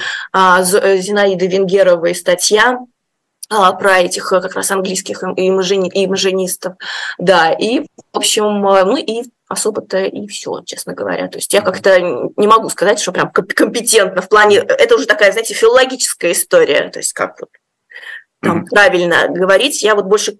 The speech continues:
Speaker 1: по истории движения.
Speaker 2: Мгм. Ну вот, э, сейчас мы сделаем небольшую паузу, но прежде маленький вопрос, на который,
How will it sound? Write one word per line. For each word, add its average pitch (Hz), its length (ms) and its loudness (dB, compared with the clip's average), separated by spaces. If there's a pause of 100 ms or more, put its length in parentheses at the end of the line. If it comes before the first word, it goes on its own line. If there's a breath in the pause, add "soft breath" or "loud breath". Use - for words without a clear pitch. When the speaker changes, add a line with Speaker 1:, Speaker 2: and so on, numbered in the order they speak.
(140)
Speaker 1:
по 285 80 2
истории 208 400 4
движения. 160 580 -6 (140)
Speaker 2:
Мгм. 104 300 -8 (240 loud breath)
Ну 117 180 2
вот, 151 380 0
э, 120 180 2
сейчас - 460 -2
мы 120 100 -2
сделаем 120 320 0
небольшую 120 580 0
паузу, 156 420 4
но 104 100 -4
прежде 123 380 -2
маленький 117 400 0
вопрос, 110 360 0
на 113 80 -4
который, 110 600 0